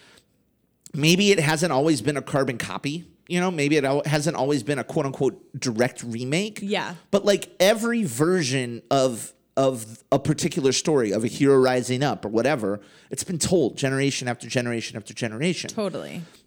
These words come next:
Speaker 1: To me, this is just smart and efficient by Disney.
Speaker 2: Yeah.
Speaker 1: Like, i-, is it unoriginal? Sure, you could call it that. But why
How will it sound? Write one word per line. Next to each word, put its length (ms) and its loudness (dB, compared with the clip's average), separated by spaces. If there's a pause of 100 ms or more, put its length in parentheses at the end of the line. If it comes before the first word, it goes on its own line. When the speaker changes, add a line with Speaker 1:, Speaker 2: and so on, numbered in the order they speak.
Speaker 1:
To 100 4
me, 220 8
this 220 4
is 100 2
just 220 0
smart 320 0
and 120 -4
efficient 420 -4
by 140 -2
Disney. 540 -10
Speaker 2:
Yeah. 360 -6
Speaker 1:
Like, 500 0
i-, 40 2
is 320 2
it 140 8
unoriginal? 800 2
Sure, 480 -2
you 120 -4
could 200 -8
call 220 -6
it 80 -12
that. 320 -2 (560)
But 520 4 (120)
why 720 2